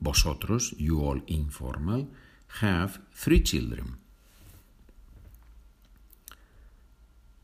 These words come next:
Ustedes tienen muchas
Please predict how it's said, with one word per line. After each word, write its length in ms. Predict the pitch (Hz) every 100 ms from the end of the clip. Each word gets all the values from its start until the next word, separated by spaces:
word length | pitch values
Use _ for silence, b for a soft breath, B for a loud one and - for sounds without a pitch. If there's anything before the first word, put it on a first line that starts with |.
| - - - - - - - - -
Ustedes 640 | 101 - - 135 131 127 -
tienen 520 | 127 127 123 123 117
muchas 580 | 113 147 170 107 87